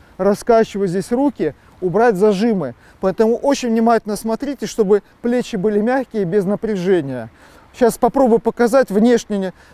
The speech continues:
по-, это почти незаметно, но тем не менее вот эти зажатости можно видно. Вот сейчас я делаю, и плечи напряжены, подняты. Вот они, пример, так.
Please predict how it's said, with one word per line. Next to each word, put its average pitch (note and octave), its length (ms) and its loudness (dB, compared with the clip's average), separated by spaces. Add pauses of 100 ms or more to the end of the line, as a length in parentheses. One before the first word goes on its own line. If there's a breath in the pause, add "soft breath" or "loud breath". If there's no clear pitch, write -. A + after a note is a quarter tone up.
(120 soft breath)
по-, A3 60 0
это A3 280 2
почти A3 260 -4
незаметно, A#3 580 0
но A3 60 -2
тем A3 220 0
не G#3+ 80 2
менее A3 400 0 (260 soft breath)
вот G3+ 180 2
эти A3+ 140 -2
зажатости G3+ 640 0
можно F#3+ 280 -2
видно. E3 260 -2
Вот F3+ 160 -4
сейчас G#3 300 -2
я G#3 180 0
делаю, A#3 500 4 (300 soft breath)
и G3+ 80 0
плечи A3+ 340 0
напряжены, G3+ 560 0
подняты. C#3+ 720 -2 (720 soft breath)
Вот E3 160 -2
они, F#3 200 2
пример, F#3+ 360 2
так. C#3 240 0